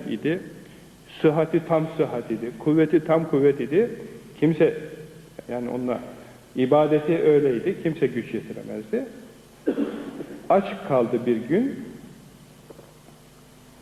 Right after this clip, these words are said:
Gece uyku uyumadı, dışarıya çıktı. Evde de bir şey yokmuş. Karanlıkta yürüyor.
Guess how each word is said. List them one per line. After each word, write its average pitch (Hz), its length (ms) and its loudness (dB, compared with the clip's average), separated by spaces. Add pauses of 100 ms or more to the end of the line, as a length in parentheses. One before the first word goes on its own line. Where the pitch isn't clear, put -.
(640)
Gece 131 260 6
uyku 131 440 2
uyumadı, 120 480 4
dışarıya 113 480 2
çıktı. 180 600 2 (760)
Evde 117 300 4
de 110 140 2
bir 110 60 -4
şey 113 220 -4 (340)
yokmuş. 175 420 2 (840)
Karanlıkta 107 520 2
yürüyor. 143 420 6